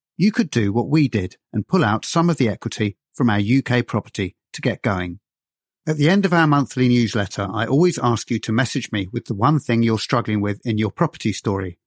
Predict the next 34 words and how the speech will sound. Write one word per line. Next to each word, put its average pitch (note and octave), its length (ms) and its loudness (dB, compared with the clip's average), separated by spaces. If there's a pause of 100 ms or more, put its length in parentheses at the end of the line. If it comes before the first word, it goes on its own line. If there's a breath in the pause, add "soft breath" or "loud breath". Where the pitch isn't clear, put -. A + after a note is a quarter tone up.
and A2+ 160 -8
getting D3+ 240 2
an C3 80 4
expat C#3 400 0
mortgage G#2 640 -2
is - 160 -2
one G2+ 120 -2
of G2+ 100 -4
the F#2 100 -6
most F#2+ 260 -6
common A#2+ 300 2
answers A2 420 -2
I A2 120 -2
get. G2 260 -6 (800)
While D#3+ 260 2
you G3 80 4
have D#3 180 2
fewer E3 300 0
than A#2 160 0
four G3+ 260 0
properties, - 640 -4 (100)
you C3+ 140 0
will B2+ 80 2
not D#3 240 2
be F3 80 0
considered A2+ 540 -2
a G#2+ 40 0
portfolio B2 640 0
landlord A#2+ 600 2 (440)
and A#2 120 -2
can G#2+ 140 -2
therefore B2+ 480 2
deal A2 260 0
directly G#2+ 640 -2